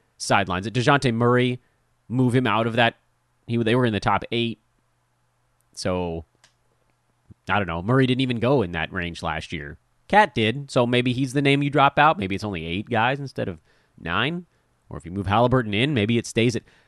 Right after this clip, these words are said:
Point is, it might be seven,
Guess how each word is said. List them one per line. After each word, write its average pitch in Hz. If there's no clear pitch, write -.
Point 254
is, 208
it 156
might 190
be 202
seven, 180